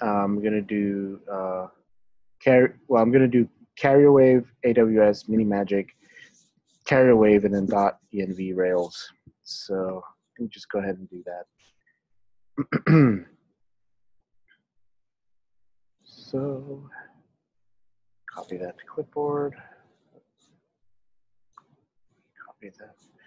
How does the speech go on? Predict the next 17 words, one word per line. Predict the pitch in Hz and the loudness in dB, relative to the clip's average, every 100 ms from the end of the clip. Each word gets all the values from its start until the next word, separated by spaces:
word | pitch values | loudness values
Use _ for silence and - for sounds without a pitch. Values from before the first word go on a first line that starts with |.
| - _ _ _ _ _ _ _ _ - | -20 _ _ _ _ _ _ _ _ -18
Uh, | 90 85 - - - _ _ _ _ _ _ _ - - - _ _ _ _ _ _ _ _ _ _ _ _ _ _ _ _ _ _ _ _ _ _ _ 67 156 _ _ - - _ _ _ 240 | -16 -16 -18 -20 -20 _ _ _ _ _ _ _ -20 -20 -20 _ _ _ _ _ _ _ _ _ _ _ _ _ _ _ _ _ _ _ _ _ _ _ -20 -20 _ _ -20 -20 _ _ _ -18
and | 233 113 | -16 -16
then | 113 110 113 | -18 -18 -12
next, | 127 123 - - | -10 -10 -14 -16
what | 120 | -14
did | 113 107 | -12 -12
I | 101 | -14
say? | - - 110 104 117 | -16 -18 -16 -16 -10
Minimagick. | 131 123 120 120 123 123 | -10 -8 -10 -12 -12 -16
Make | _ _ _ _ _ _ _ _ _ _ _ _ - | _ _ _ _ _ _ _ _ _ _ _ _ -20
sure | - 92 | -20 -20
I | |
get | - - _ | -20 -20 _
that. | 143 139 135 _ _ _ _ _ _ _ _ _ _ _ _ _ _ _ | -10 -10 -12 _ _ _ _ _ _ _ _ _ _ _ _ _ _ _
Magic. | 135 143 143 _ _ _ _ _ _ _ _ _ _ _ _ _ | _ -20 -20 _ _ _ _ _ _ _ _ _ _ _ _ _
Let | |
me | _ | _